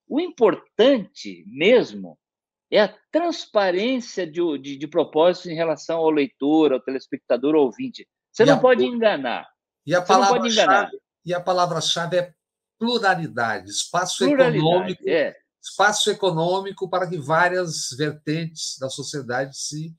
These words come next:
Speaker 2: expressem.
Speaker 1: Isso, e, mas principalmente transparência. Se um jornalista decide fazer um veículo eletrônico que apoia a política do P T, não tem problema nenhum, desde que ele declare isso,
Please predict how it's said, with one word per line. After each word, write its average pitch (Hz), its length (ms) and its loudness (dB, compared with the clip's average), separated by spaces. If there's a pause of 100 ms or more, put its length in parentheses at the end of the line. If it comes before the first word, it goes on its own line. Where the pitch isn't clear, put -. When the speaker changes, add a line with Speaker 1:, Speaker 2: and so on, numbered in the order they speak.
(100)
Speaker 2:
expressem. 131 640 -6 (460)
Speaker 1:
Isso, 254 400 -2
e, 190 100 -4
mas 208 360 -6
principalmente 277 380 -6
transparência. 233 760 -4
Se - 160 -12
um 226 100 -4
jornalista 190 800 0
decide 185 400 -8
fazer 156 300 2
um 156 140 0
veículo 127 580 0
eletrônico 117 920 0 (580)
que 160 140 4
apoia 156 640 4
a 113 60 -4
política 135 580 -8
do 110 140 -12
P 107 160 -10
T, 240 280 2
não 247 120 -8
tem 339 140 -10
problema 349 340 -8
nenhum, 254 260 -4
desde 240 320 -2
que 233 80 -10
ele 240 140 -6
declare 214 640 0
isso, 117 400 -12